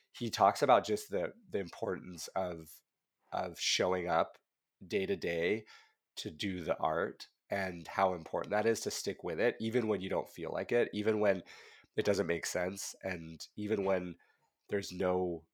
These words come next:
like, clear path that you see. It's like, if you, once again, just, like, tapping into that feeling of excitement around an idea or, like,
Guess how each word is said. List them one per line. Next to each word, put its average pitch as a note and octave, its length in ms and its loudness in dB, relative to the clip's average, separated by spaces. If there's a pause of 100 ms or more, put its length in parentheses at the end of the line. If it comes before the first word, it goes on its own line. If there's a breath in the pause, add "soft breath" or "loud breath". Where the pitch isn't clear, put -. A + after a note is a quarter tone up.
(300)
like, F2 240 -4
clear F#2 840 0
path F2+ 400 6
that - 100 -4
you G#2+ 120 -2
see. A#2+ 480 -4 (520 loud breath)
It's - 180 0
like, G2 220 2
if - 180 -8
you, A2+ 420 2 (260)
once G#2 220 -2
again, F#2+ 280 0
just, F2+ 220 -8
like, F2 140 -6
tapping F2+ 340 -2
into F2 160 -6
that - 240 -6
feeling F#2 320 -6
of E2 200 -8 (100)
excitement - 580 -2
around F#2 340 -2
an F2 80 -6
idea F2+ 720 -2
or, E2+ 160 -2
like, - 160 -6